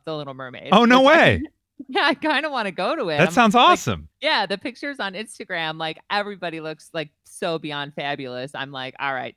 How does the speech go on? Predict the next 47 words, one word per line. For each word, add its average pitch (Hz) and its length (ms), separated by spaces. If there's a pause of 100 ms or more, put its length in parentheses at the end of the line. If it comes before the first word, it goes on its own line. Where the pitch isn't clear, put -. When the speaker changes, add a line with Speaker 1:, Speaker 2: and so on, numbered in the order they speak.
Speaker 1:
do 156 120
my 127 100
makeup. 120 400 (180)
You 147 120
guys 127 180
look - 120
great." 123 240 (100)
<laughs> - 260
Speaker 2:
Well, 185 400
here's 233 320
the - 140
cast 175 420
that 175 100
we're 156 120
looking 143 340
at 120 160
for - 80
the 120 140
live 123 260
action, 110 640
uh, 101 220
that 101 120
they're 117 140
in 127 120
production 113 380
on 98 140
now. 90 220 (360)
Uh, 113 200
Halle 185 480
Bailey 147 880
is 127 180
playing 131 400
Ariel. 110 800 (360)
Uh, 113 220
Jonah 160 540
Hauer 160 300
King 135 380
is 123 160
playing 131 440
Prince - 420
Eric. 101 320
Those 139 240
are 160 60
two 160 180
kind 147 220
of 113 80
newcomers. 104 840